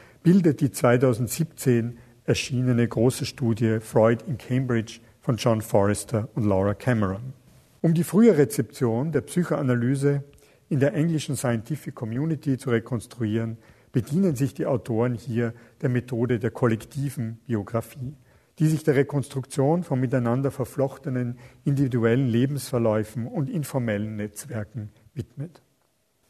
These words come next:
Dabei zeigen sie, wie die vielgestaltige Rezeption der Psychoanalyse durch die britische Wissenschaftselite sich in der Anfangsphase dem Umstand verdankte, dass man sich selbst durch die Analyse der eigenen Träume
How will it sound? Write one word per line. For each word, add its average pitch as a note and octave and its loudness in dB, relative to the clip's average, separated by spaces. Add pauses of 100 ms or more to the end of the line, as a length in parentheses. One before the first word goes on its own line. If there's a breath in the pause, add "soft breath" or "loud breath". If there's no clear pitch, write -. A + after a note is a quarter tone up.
(300 soft breath)
Dabei F#3 6
zeigen D#3+ 2
sie, B2 0 (280)
wie C#3+ 2
die D3 -2
vielgestaltige C3+ 0
Rezeption B2 -4
der C3+ 0
Psychoanalyse B2+ -2 (240 loud breath)
durch D#3+ -2
die - -6
britische D3 -2
Wissenschaftselite B2 -4 (260 loud breath)
sich - -2
in E3 -4
der C3+ 0
Anfangsphase B2+ -2
dem A2+ -2
Umstand D3+ -4
verdankte, A2 -6 (260 soft breath)
dass E3 0
man D3 -2
sich D#3 -4
selbst - -6 (140)
durch A#2 -2
die D3 -4
Analyse C3+ -4
der B2 -2
eigenen A2+ -4
Träume A#2 -6